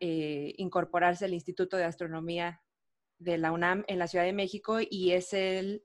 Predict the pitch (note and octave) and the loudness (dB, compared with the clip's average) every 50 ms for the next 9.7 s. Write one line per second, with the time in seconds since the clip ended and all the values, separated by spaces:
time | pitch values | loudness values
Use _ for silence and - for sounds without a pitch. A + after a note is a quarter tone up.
0 | _ _ - G3 F#3 F3+ F3 F3 E3+ F3+ F#3+ G3 G3+ G3+ G#3 - - _ _ _ | _ _ -4 -4 -2 2 2 4 4 6 6 6 4 2 0 -10 -18 _ _ _
1 | _ - F#3 F3 - F3+ E3+ F#3+ F#3+ G3 G3 F#3+ G3+ F#3 - G3 F#3 F#3 F3+ F#3 | _ -6 -4 -2 0 2 2 2 2 2 0 -2 -4 -4 -4 -4 -2 0 0 2
2 | F#3+ G3 G3 G3+ F3+ E3+ D#3+ D#3+ - E3+ D#3+ D#3+ D#3 E3 F3 F3+ F#3 - - - | 2 2 2 2 0 0 0 -2 -4 -6 -6 -2 2 2 4 2 2 0 -4 -6
3 | E3+ D#3+ D#3+ D3+ D#3+ E3 D#3+ - E3+ D#3+ F3+ F3 - - F#3 F3 E3+ D#3+ D#3 D3+ | -4 -4 -4 -4 -4 -6 -6 -6 -6 -2 -4 -4 -2 -2 -2 -2 -2 -2 -4 -4
4 | D3+ D#3 D#3 - - D#3+ D3+ D3 D3+ D3+ D#3 E3 E3 E3+ E3 D#3 D3+ - - - | -4 -6 -8 -10 -10 -10 -10 -10 -12 -10 -10 -8 -8 -6 -6 -8 -10 -12 -16 -20
5 | C#3+ - E3 D3 - - - D3+ D3 D3+ D#3+ E3 D#3+ - - A3+ B3 C4+ C#4+ C#4 | -18 -16 -16 -14 -14 -10 -6 -4 -2 0 0 0 0 0 4 6 6 6 6 2
6 | - _ _ _ _ _ _ _ _ - G3+ F#3+ F3+ F#3+ F#3 E3 D3+ C#3 C#3 D#3 | -2 _ _ _ _ _ _ _ _ -2 0 2 4 4 4 4 4 2 -2 -8
7 | E3+ G3+ A#3+ B3 _ _ _ _ _ _ _ _ _ _ - F3 E3 E3 E3+ F3+ | -10 -12 -12 -12 _ _ _ _ _ _ _ _ _ _ -2 -2 0 0 0 -2
8 | F#3+ - F#3 F3 - E3+ E3 D#3 D#3 E3+ E3+ E3 - F#3 F3 - F3 D#3+ D#3+ E3 | -2 -4 -6 -6 -6 -4 -4 -4 -2 -4 -4 -4 -4 -6 -4 -2 -2 -2 -2 -2
9 | D#3+ D#3 - - - F#3+ F#3 F3 D#3+ - D#3 D3+ D3+ D3 | -4 -6 -8 -4 -2 -2 -2 -2 -4 -8 -10 -12 -12 -16